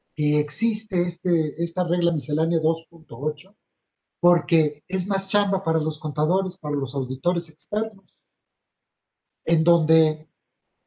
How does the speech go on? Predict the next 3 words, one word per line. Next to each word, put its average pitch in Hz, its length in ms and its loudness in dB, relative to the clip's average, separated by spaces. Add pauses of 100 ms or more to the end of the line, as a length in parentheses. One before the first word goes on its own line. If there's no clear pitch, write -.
(180)
deben 208 380 4
certificar 185 580 0
obligatoriamente 180 1120 2